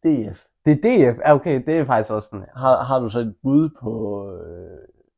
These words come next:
Speaker 1: en politiker, der kunne have sagt det?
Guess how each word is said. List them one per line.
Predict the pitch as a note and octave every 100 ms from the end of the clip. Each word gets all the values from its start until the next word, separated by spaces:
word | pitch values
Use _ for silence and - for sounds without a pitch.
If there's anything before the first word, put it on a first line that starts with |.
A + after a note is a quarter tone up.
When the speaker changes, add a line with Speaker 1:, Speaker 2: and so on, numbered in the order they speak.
| _ _ _ _ _ _ _ _ _ -
Speaker 1:
en | A2 G#2+
politiker, | - A2+ B2+ C3 G#2
der | G#2
kunne | G2+
have | G2
sagt | G#2 A2+
det? | -